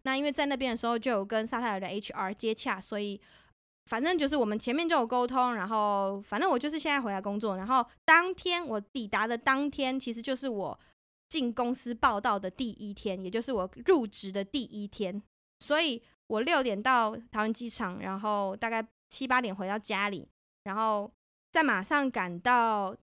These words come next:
台北，就是办公室这样，然后开始一整天我都没有睡觉。也就是说，在我上班之前，其实我已经几乎没有，几乎十二，超过十二个小时到二十个小时没有睡觉。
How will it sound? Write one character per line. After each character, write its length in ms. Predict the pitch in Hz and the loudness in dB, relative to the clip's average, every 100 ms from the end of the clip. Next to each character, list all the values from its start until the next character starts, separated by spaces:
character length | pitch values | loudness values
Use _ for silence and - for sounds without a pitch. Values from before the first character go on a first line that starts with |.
| _ _ _ | _ _ _
台 160 | 226 220 | -2 0
北， 200 | 240 190 | 0 -2
就 120 | 202 | -4
是 200 | 220 214 | -4 0
办 120 | 233 | 0
公 140 | 233 233 | 0 -2
室 260 | 254 220 - | -2 -4 -4
这 80 | 220 | -2
样， 140 | 180 - _ _ _ _ _ - | -4 -6 _ _ _ _ _ -8
然 120 | 214 | -2
后 80 | 233 | -2
开 260 | 240 294 294 | 2 4 4
始 280 | - 190 175 - | 2 -10 -10 -8
一 80 | |
整 220 | 277 196 175 | -6 -4 -6
天 240 | 214 190 | -6 -6
我 100 | 180 - | -6 -4
都 160 | - 226 | -2 0
没 100 | 240 | 0
有 80 | 180 | -2
睡 180 | 214 | -6
觉。 160 | 190 185 | -4 -4
也 60 | 185 | -2
就 120 | 277 | -2
是 60 | |
说， 220 | 302 330 330 | 0 2 2
在 200 | 381 294 | 2 0
我 200 | 202 196 | 0 -2
上 240 | - 294 | -2 0
班 160 | 269 269 | 0 0
之 120 | 269 | -4
前， 180 | 277 208 | -4 -6
其 100 | 214 | -6
实 120 | 240 | -4
我 120 | 294 | -2
已 40 | 226 | -2
经 160 | 240 | -2
几 180 | 233 247 | -4 -4
乎 340 | 254 247 254 254 _ _ _ _ - | -2 -2 -4 -8 _ _ _ _ -6
没 80 | 247 | -4
有， 160 | 190 - _ _ _ | -4 -8 _ _ _
几 120 | 285 | -2
乎 60 | 339 | -2
十 180 | 330 269 | -2 -2
二， 140 | 277 | -2
超 160 | - 359 | 0 0
过 100 | 392 | 0
十 140 | - | 0
二 160 | 277 294 | 0 0
个 80 | |
小 180 | 240 180 | -4 -6
时 120 | 185 | -8
到 120 | 190 233 | -4 -2
二 160 | 269 | -2
十 140 | 247 202 | -4 -6
个 80 | |
小 100 | 202 | -8
时 120 | - 190 | -10 -10
没 60 | |
有 80 | 180 | -10
睡 180 | - 180 | -10 -12
觉。 180 | 135 | -10